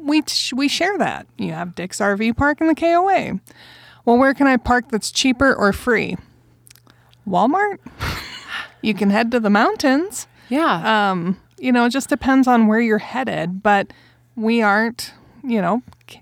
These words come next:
Speaker 1: camping. We have two areas. And then I love that they'll ask another question.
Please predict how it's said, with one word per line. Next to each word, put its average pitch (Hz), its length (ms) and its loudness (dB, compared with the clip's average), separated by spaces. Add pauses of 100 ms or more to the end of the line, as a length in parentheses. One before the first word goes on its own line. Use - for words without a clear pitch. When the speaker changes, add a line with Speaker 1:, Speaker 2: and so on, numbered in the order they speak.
(160)
Speaker 1:
camping. 240 520 0
We 233 120 2
have 214 260 -4
two 262 180 -6
areas. - 640 -10 (440)
And 247 140 6
then 262 140 4
I 247 120 2 (100)
love 302 260 2
that 285 140 -6
they'll 208 200 0
ask 190 280 -2
another 185 240 -2
question. - 580 -8